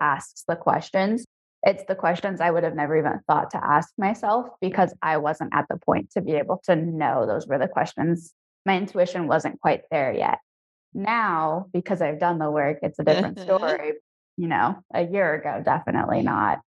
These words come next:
Speaker 1: I wasn't embodied in that yet, so.
Speaker 2: Mm. So let's say, like, day four, day five into the retreat, you've done, like, three N O T sessions at this point, a bufo session.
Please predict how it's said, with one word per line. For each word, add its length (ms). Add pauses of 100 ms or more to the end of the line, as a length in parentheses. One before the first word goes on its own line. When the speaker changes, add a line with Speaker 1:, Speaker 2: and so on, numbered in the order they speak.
(360)
Speaker 1:
I 100
wasn't 380
embodied 520
in 180
that 280 (180)
yet, 520
so. 420 (460)
Speaker 2:
Mm. 800 (440)
So 640
let's 300
say, 180
like, 200 (140)
day 640 (600)
four, 420
day 120
five 460
into 240
the 120
retreat, 680
you've 180
done, 280
like, 260 (220)
three 280
N 180
O 100
T 240
sessions 500
at 180
this 160
point, 380
a 100 (180)
bufo 420
session. 680